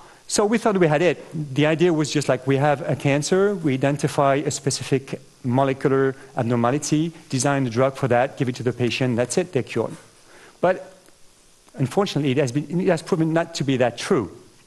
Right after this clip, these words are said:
And actually, it worked because that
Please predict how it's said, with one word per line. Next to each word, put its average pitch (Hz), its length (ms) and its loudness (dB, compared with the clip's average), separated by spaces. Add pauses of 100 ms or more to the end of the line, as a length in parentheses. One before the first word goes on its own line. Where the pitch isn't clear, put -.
(840)
And 156 180 2
actually, 143 480 -2
it 143 160 0
worked 165 540 0
because 143 360 -2 (200)
that 156 540 -2